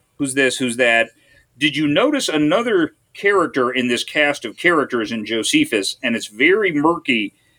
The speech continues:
He doesn't talk about them a lot. They're sort of there, but the Syrians, he calls them,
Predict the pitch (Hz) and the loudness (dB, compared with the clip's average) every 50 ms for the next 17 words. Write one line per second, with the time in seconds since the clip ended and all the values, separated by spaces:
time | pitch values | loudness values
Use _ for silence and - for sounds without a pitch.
0 | _ _ _ _ - 120 135 170 202 190 185 175 - _ - - 143 147 165 180 | _ _ _ _ -10 -2 2 2 2 2 0 -4 -8 _ -6 -2 -2 0 0 0
1 | 196 220 226 226 220 208 214 202 208 214 220 208 190 - 151 139 131 - - 170 | 0 -2 -2 -2 -2 -2 0 0 2 2 2 0 0 0 -2 -2 -2 -2 -2 0
2 | 165 151 143 120 117 107 117 147 175 190 185 175 165 147 131 135 135 - _ _ | 0 2 0 -2 -4 -6 -4 0 0 2 2 2 0 0 0 -2 -2 -2 _ _
3 | _ _ - _ _ _ 131 139 131 - - - - - - 180 196 208 226 233 | _ _ -20 _ _ _ -4 -2 0 0 0 0 0 0 2 0 2 2 2 2
4 | 240 240 247 247 240 - 247 240 - 226 233 226 220 214 233 240 240 247 247 - | 2 2 2 0 0 0 -2 0 0 0 0 0 -2 -2 -4 -2 -2 -2 -2 -4